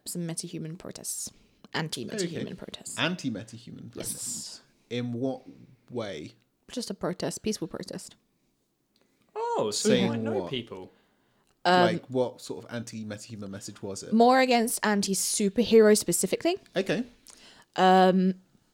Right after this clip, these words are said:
Speaker 1: but that's all it really shows.
Speaker 2: Cool. Or did he do that alone? Was Gina present?
Speaker 1: Gina was present. There are a couple of photos of the two of them together.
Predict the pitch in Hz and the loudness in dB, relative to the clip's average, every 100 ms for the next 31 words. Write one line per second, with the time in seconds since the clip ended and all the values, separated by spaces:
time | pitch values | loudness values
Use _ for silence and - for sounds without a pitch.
0 | _ _ _ _ _ _ 139 - - - | _ _ _ _ _ _ 0 0 -4 -6
1 | - - - - _ _ _ _ - 151 | -4 -6 -6 -12 _ _ _ _ -12 -10
2 | - - 156 175 - 202 - _ _ _ | -8 -8 -8 -10 -10 -12 -14 _ _ _
3 | _ _ _ - 120 98 101 113 117 113 | _ _ _ -4 -4 -4 -8 -6 -4 -4
4 | 113 120 113 - 110 110 120 156 190 190 | -4 -4 -4 -8 -8 -4 -2 -2 -2 -6
5 | 156 120 117 127 139 143 143 165 185 _ | -6 -8 -6 -6 -4 -6 -6 -8 -14 _
6 | _ - 180 165 160 170 - 123 - - | _ -6 -4 -2 -2 -2 -4 -8 -10 -16
7 | - _ _ _ _ - 160 156 185 185 | -20 _ _ _ _ -4 -2 -2 -4 -6
8 | 180 175 180 160 - 160 185 208 - - | -4 -4 -4 -8 -4 -4 -2 -4 -6 -10